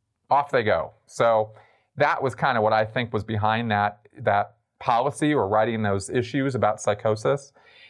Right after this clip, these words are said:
and behind what ended up being this introspection rundown, which basically just tortured people who'd had enough and, uh, and, you know, and made them even more docile and more, uh, compliant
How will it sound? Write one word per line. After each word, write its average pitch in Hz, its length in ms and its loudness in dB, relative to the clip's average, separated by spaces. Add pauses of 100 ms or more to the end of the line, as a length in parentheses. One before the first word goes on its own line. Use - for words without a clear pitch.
(160)
and 117 400 0
behind 107 720 0
what 110 260 0
ended 113 240 0
up - 200 0
being 104 280 0
this 101 200 -2
introspection 107 640 -4
rundown, 101 480 0
which 95 220 -4 (1080)
basically 127 460 0
just 101 180 -2
tortured 139 380 -2
people 110 280 -2
who'd 113 100 0
had 101 180 2
enough 120 400 -2 (560)
and, 107 320 2
uh, 95 360 4 (280)
and, 95 380 -2 (420)
you 101 100 0
know, 95 320 -2
and 92 220 0
made 98 180 0
them 101 160 0
even 104 220 0
more 120 240 2
docile 98 680 0
and 92 120 -4
more, 127 480 2 (460)
uh, 92 500 2
compliant 95 680 -2